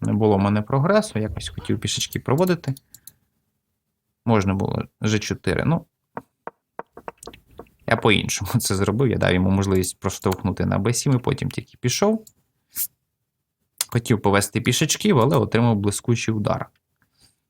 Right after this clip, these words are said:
Відволікання і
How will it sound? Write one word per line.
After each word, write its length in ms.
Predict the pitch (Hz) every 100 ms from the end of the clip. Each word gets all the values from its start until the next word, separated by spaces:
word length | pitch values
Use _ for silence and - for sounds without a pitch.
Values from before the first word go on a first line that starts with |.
| _ _ _ _ _ _ _ _ _ - _ _ - -
Відволікання 880 | 101 104 135 139 202 208 185 - - _ _
і 220 | 147 160